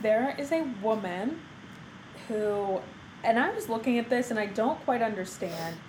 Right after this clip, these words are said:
because she has, like, a Ukraine passport,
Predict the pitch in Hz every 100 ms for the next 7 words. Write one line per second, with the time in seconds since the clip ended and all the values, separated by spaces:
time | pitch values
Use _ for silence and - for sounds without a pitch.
0 | - - - - - 233 220 226 202 190
1 | 190 180 180 - - - - - - 226
2 | 220 214 214 214 202 190 185 175 - -
3 | - - - - - - - - - -
4 | 202 190 - 226 262 262 214 220 - 214
5 | 202 190